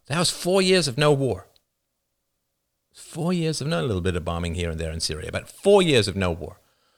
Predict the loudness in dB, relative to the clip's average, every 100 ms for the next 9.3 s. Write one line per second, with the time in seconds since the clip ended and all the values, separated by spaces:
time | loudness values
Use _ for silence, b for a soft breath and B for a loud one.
0 | _ _ -6 -4 -2 -4 -4 -8 -4 0
1 | 0 -2 -6 -6 -4 -2 -2 -2 -6 _
2 | _ _ _ _ _ _ _ _ _ _
3 | -6 -4 -6 -6 -8 -14 _ _ _ _
4 | _ _ _ _ _ _ _ -6 -2 0
5 | 0 -2 b b b _ _ _ _ _
6 | _ _ _ _ _ _ _ _ _ _
7 | -2 0 0 -2 -4 0 0 0 0 -2
8 | -2 -2 -2 -2 -2 0 -2 -2 -4 -2
9 | -4 -6 -10